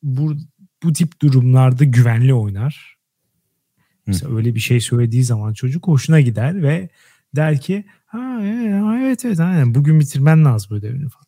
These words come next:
Speaker 1: Gel yapma." Sonra hafta sonu daha serbest bir zaman tanır ona. Burada hani inisiyatif alarak doğruya yöneltmiş seni.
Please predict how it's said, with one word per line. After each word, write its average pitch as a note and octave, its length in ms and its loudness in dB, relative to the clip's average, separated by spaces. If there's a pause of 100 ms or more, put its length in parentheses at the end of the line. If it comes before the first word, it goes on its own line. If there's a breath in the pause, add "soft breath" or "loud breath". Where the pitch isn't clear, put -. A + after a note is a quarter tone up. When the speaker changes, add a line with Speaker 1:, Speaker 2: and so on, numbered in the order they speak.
Speaker 1:
Gel B2 260 -6
yapma." F3+ 380 -12
Sonra G#3 380 -2
hafta F#3+ 300 -2
sonu F3 520 -4 (200)
daha D3+ 200 0
serbest C3+ 600 2
bir G#2+ 320 -2 (260 soft breath)
zaman A2+ 380 0
tanır A2 280 -4
ona. E3+ 260 -2 (400 loud breath)
Burada D#3+ 240 4
hani G3+ 160 2
inisiyatif C#3+ 720 6
alarak A#2 460 2
doğruya A2 280 2
yöneltmiş G#2 640 -2
seni. C#3 360 -6